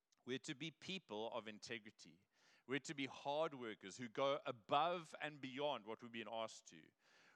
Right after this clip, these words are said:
We, we, we to be those who actually don't even need to be managed 'cause we self-manage ourselves.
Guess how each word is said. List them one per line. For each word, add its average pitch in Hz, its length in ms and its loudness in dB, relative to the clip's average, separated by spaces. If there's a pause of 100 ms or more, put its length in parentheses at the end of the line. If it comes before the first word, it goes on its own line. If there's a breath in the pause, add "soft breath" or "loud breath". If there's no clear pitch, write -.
We, 135 280 0
we, 185 240 -2
we 175 180 2
to - 140 -6
be 202 120 -2
those 175 340 2
who 170 100 0
actually 175 260 2
don't 160 240 4
even 170 180 -2
need 175 220 -2
to 190 60 -6
be 156 140 -6
managed 143 600 2
'cause 135 160 -2
we 147 80 0
self-manage 151 800 0
ourselves. - 640 -4